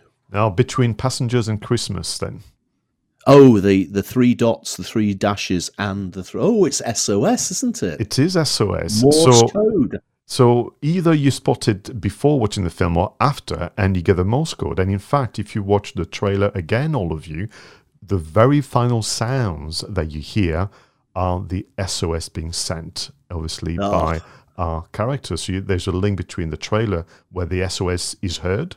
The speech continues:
Speaker 1: three dot, three dashes,
Speaker 2: Yeah.
Speaker 1: three dots, and of course it is present, but almost could be missed completely the first time around within
Speaker 2: Well, I
Speaker 1: the
Speaker 2: missed it.
Speaker 1: poster.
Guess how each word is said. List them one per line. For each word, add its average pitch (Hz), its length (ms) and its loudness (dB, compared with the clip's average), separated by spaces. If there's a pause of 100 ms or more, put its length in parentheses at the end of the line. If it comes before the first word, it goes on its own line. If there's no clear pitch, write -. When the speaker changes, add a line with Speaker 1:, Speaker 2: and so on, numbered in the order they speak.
Speaker 1:
three - 240 -16
dot, 85 180 -4
three - 160 -6
dashes, 85 500 -4
Speaker 2:
Yeah. 101 140 -10
Speaker 1:
three 98 140 -2
dots, 92 280 0
and 98 160 -6
of - 140 -8
course 87 240 -4
it 95 120 -8
is - 140 -6
present, 113 500 -6
but 113 200 -6 (240)
almost 147 560 -4
could 107 180 -8
be 107 280 -6 (260)
missed 107 420 -12
completely 92 480 -10
the 82 80 -8
first 95 280 -6
time 85 200 -6
around 78 320 -6 (340)
within 87 340 -2
Speaker 2:
Well, 98 200 4
I 113 100 4
Speaker 1:
the 107 140 0
Speaker 2:
missed 92 260 -2
it. 107 80 0
Speaker 1:
poster. 113 360 2